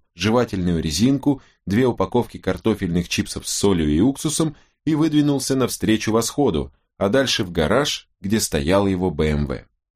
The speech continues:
На двенадцать тридцать у него была назначена стрижка в Манчестере, повод для встречи с бывшей женой Джимми Найта. В машине Страйк расположил пакет с провизией в пределах досягаемости,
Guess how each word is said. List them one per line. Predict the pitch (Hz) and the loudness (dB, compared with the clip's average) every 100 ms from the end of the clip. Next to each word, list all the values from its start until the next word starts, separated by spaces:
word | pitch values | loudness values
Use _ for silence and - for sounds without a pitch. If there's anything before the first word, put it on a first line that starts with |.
| _ _ _ _ _ _ _ _ _ _ _ | _ _ _ _ _ _ _ _ _ _ _
На | 85 90 | -2 2
двенадцать | 104 131 143 - - | 2 2 2 -2 -4
тридцать | 92 101 107 139 | 0 0 0 -2
у | 120 | 0
него | 90 98 | 2 4
была | 101 95 90 | 4 4 2
назначена | 87 80 92 - 85 | 0 0 -2 0 -4
стрижка | 76 - 87 - 107 | -4 -2 -2 0 0
в | |
Манчестере, | 120 131 - 110 - 69 - - _ _ _ _ | 0 0 0 -2 -4 -10 -12 -18 _ _ _ _
повод | 139 123 95 | -2 0 0
для | 92 101 | 2 0
встречи | - 104 135 127 92 | 0 0 0 0 -2
с | 76 | 0
бывшей | 98 101 - | 0 0 0
женой | 78 73 80 117 127 - _ - | -2 0 2 2 0 -6 _ -4
Джимми | 87 90 95 | 0 2 4
Найта. | 123 90 71 50 - _ _ _ _ _ | 2 0 -6 -16 -20 _ _ _ _ _
В | 76 | -2
машине | 87 87 - 156 147 | 0 2 2 2 2
Страйк | - 98 113 117 - | 0 0 2 2 -2
расположил | 90 - 95 95 90 104 | -4 0 2 4 2 0
пакет | - 76 104 98 | -2 0 0 -2
с | |
провизией | - 80 80 95 82 80 | -2 0 4 2 2 -2
в | - | 0
пределах | 82 85 87 76 | 2 4 4 2
досягаемости, | 76 73 78 87 127 147 143 165 160 | -2 -4 0 2 2 0 0 -2 -2